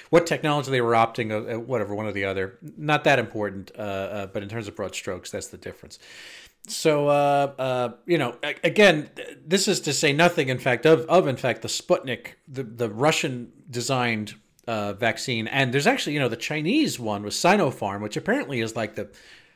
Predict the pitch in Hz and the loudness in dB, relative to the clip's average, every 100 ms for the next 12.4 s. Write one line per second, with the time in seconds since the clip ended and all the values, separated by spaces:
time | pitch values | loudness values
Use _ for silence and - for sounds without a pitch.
0 | _ - 127 - - 127 117 156 160 120 | _ -8 -8 -10 -4 0 4 4 2 -4
1 | - 113 156 185 - - _ _ 113 107 | -4 -2 0 -2 -4 -8 _ _ -2 0
2 | 110 147 139 156 170 156 127 147 151 - | 2 4 4 4 2 -2 -2 -2 -2 0
3 | 120 117 107 - 127 - 131 135 117 104 | 0 -2 -4 -4 -4 -4 -6 -6 -6 -6
4 | 104 - - 139 110 107 92 90 98 123 | -6 -8 -12 -10 -8 -8 -8 -4 -4 -4
5 | 196 202 - 180 190 175 185 185 175 - | -8 -12 -12 -10 -10 -12 -8 -6 -6 -8
6 | 214 - - - 180 196 175 117 139 - | -10 -10 -18 2 6 8 6 2 -2 -4
7 | - - 147 160 190 240 202 - 180 180 | -6 -10 -6 4 4 4 0 -4 -6 -4
8 | 160 143 139 131 127 156 147 - 123 110 | -4 0 0 0 0 -2 0 -2 -4 -4
9 | 110 131 123 113 113 - - - 107 - | -4 -2 0 -2 -6 -10 -12 -8 -8 -6
10 | - 165 113 - - 135 110 98 117 95 | -4 -4 -4 -8 -4 -2 -2 -4 -4 -4
11 | - 110 104 139 120 120 110 208 175 - | -4 -6 -4 -4 -4 -8 -4 0 0 0
12 | 117 110 101 | -4 -6 -6